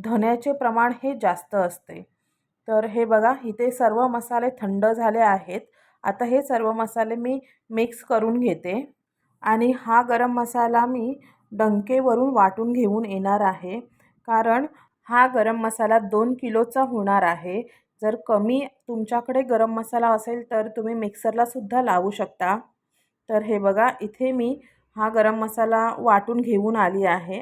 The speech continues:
आणि असा झाला आहे. याचा सुगंध खूप छान असा येत आहे. तर हा आपण गरम मसाला बरणीमध्ये भरून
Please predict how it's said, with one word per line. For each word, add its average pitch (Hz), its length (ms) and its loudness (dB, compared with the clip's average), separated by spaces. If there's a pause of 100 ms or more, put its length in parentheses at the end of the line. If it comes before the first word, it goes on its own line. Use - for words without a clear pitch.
आणि 208 260 -8
असा 214 280 -6
झाला 196 300 0
आहे. 185 300 -2 (380)
याचा 208 160 -8
सुगंध 247 520 -4 (180)
खूप 269 460 -4 (120)
छान 226 340 -4
असा 233 280 -2
येत 196 260 -2
आहे. 190 380 -4 (520)
तर 226 200 0
हा 220 260 -2 (160)
आपण 247 320 -2
गरम 233 260 0
मसाला 233 480 -4 (400)
बरणीमध्ये 233 760 2
भरून 247 460 0